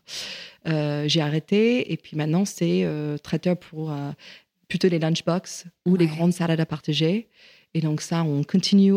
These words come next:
Speaker 1: à fournir, euh, nos clients, euh, de la mode, et cetera, pour des shoots ou des entreprises,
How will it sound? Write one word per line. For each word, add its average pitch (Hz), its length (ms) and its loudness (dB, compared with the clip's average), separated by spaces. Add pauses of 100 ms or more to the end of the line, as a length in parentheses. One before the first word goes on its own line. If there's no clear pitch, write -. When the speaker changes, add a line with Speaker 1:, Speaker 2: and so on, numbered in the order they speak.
Speaker 1:
à 151 280 -8
fournir, 156 480 0
euh, 147 180 -4
nos 151 160 2
clients, 147 580 -2
euh, - 220 -8
de 147 160 -4
la 143 120 0
mode, 139 380 0
et - 80 -14
cetera, - 380 -4
pour 147 140 -8
des 147 80 0
shoots 156 420 -2
ou 156 60 0
des 147 180 0
entreprises, 156 580 -4